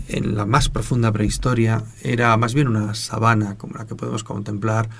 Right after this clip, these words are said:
en África Central. Por lo tanto, había grupos, eh, humanos que merodeaban por la, ah, por la sabana en busca y en persecución de la caza.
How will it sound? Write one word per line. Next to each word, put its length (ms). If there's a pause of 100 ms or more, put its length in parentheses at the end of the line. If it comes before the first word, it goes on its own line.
(240)
en 300
África 300
Central. 460 (460)
Por 100
lo 40
tanto, 320
había 460 (260)
grupos, 600 (380)
eh, 260
humanos 580 (480)
que 300
merodeaban 760
por 220
la, 480
ah, 360
por 180
la 120
sabana 440
en 180
busca 480
y 380
en 220
persecución 580
de 100
la 120
caza. 420